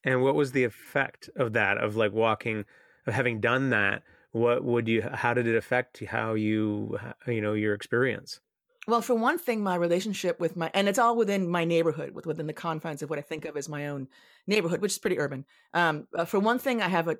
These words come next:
Speaker 2: a way more intimate relationship with, uh, with my neighborhood, you know, where, where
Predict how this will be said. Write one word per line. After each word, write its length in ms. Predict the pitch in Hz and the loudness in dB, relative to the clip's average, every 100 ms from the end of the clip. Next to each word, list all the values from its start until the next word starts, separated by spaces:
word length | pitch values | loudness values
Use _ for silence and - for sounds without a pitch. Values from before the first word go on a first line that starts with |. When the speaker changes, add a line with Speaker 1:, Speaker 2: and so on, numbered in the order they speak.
| - | -8
Speaker 2:
a 60 | - - | -18 -14
way 680 | 220 226 269 254 240 226 226 | -10 -4 2 4 6 6 4
more 380 | 196 175 170 - 170 | 0 0 0 0 -4
intimate 440 | 170 - 165 156 | -4 -2 -4 -2
relationship 760 | 151 151 139 - - - - _ _ _ _ _ _ | -2 0 -2 -6 -8 -8 -10 _ _ _ _ _ _
with, 440 | 165 165 156 - _ _ - | 2 2 2 -8 _ _ -12
uh, 160 | 147 143 - | -12 -10 -2
with 200 | 185 185 | -2 0
my 80 | |
neighborhood, 480 | 170 151 156 - - _ - - | 0 0 -2 -8 -10 _ -16 -4
you 80 | |
know, 180 | 170 143 | -2 0
where, 200 | 147 143 | 0 -2
where 140 | - | 0